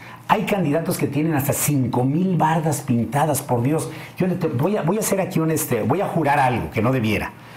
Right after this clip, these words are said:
Speaker 1: Sí, las bardas no votan.
Speaker 2: Claro.
Speaker 1: Por Dios que las bardas no votan. Y hay candidatos que mandan a pintar bardas. Yo creo que les gusta ver su nombre pintado. Pero primero ensucian la ciudad y segundo se tienen que borrar. Por ley se tienen que borrar y las bardas no dejan compromiso alguno.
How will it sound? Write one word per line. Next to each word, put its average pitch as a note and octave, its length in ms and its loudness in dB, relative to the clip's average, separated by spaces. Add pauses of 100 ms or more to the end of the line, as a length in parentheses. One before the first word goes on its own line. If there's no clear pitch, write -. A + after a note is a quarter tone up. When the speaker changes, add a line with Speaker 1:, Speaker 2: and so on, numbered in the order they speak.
(380)
Speaker 1:
Sí, D3 380 0
las C3+ 220 2
bardas F#3 360 2
no E3+ 160 2
votan. D3 580 0 (440)
Speaker 2:
Claro. F#3+ 200 2
Speaker 1:
Por F3 160 2
Dios G3+ 320 2
que G#3 140 0
las D3+ 200 0
bardas E3+ 360 2
no D#3+ 120 2
votan. D#3 320 0
Y D3+ 60 2
hay F#3 80 0
candidatos E3 480 0
que - 140 0
mandan D#3+ 320 2
a C3 80 -2
pintar B2+ 360 0
bardas. B2+ 460 2
Yo D3 120 2
creo G3 120 0
que F3 80 -2
les C3 140 2
gusta D3 220 0
ver C3+ 120 0
su C3 160 0
nombre C3 320 0
pintado. D3 500 0 (480)
Pero D#3+ 160 0
primero B3 280 0
ensucian G#3 400 0
la C#3 80 0
ciudad C#3 480 0 (260)
y F3 120 0
segundo G3 440 2
se D#3 140 -2
tienen E3+ 400 0
que E3 140 0
borrar. D#3 540 0
Por C3 220 0
ley E3 160 0
se - 140 0
tienen C#3+ 340 2
que C3+ 100 0
borrar B2 300 2
y D3 80 0
las A2 160 0
bardas C3 280 2
no B2+ 100 2
dejan C3 260 0
compromiso G#2+ 540 0
alguno. G#2 400 0